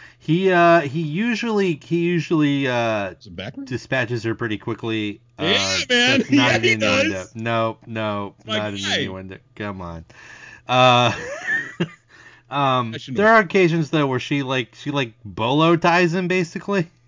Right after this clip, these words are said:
Speaker 2: I mean, if it's your birthday.
Speaker 1: Oh, man.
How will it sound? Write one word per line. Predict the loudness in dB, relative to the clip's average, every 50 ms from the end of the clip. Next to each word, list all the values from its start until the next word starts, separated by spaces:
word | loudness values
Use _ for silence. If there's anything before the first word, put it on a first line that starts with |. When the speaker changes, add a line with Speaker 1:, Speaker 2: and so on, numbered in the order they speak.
| _ _
Speaker 2:
I | -10
mean, | -8 -6 -4 -4
if | -4 -6 -8
it's | -10 -10
your | -10 -8
birthday. | -6 -8 -8 -8 -12 -14 -14 -14 -16 _ _ _ _ _ _ _ _ _ _ _ _ _ _ _ _ _ _ _ _ _ _ _ _
Speaker 1:
Oh, | -12 -12 -10 -10 -12 -14
man. | -14 -14 -14 -14 -14 -14 -16